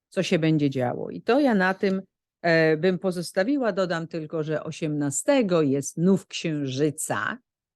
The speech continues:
w bliźniętach, który jest w kwadracie do Neptuna w rybach. A więc kwadrat pewne rzeczy pokaże. Niektórzy będą pasywni, niektórzy będą bardziej wrażliwi, emocjonalni czy nerwowi.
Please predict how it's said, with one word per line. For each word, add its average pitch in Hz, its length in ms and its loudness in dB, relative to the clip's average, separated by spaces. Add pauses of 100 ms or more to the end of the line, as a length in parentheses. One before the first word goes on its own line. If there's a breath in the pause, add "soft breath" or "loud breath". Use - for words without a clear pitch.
(340)
w 147 100 -2
bliźniętach, 165 1120 2 (800)
który 349 180 2
jest 294 180 2
w - 60 -20
kwadracie 180 580 0
do 165 120 -2
Neptuna 151 460 -6
w 143 40 -6
rybach. 131 360 -6 (360)
A - 80 0
więc 165 160 0
kwadrat 196 500 0
pewne 165 380 2
rzeczy 143 360 0
pokaże. 131 580 -4
Niektórzy 139 460 -4
będą 127 380 -2
pasywni, 185 600 0
niektórzy 127 460 -4
będą 135 440 -2
bardziej 131 480 -2
wrażliwi, 175 720 2 (560 soft breath)
emocjonalni 160 1000 2
czy 147 180 -6
nerwowi. 135 720 -6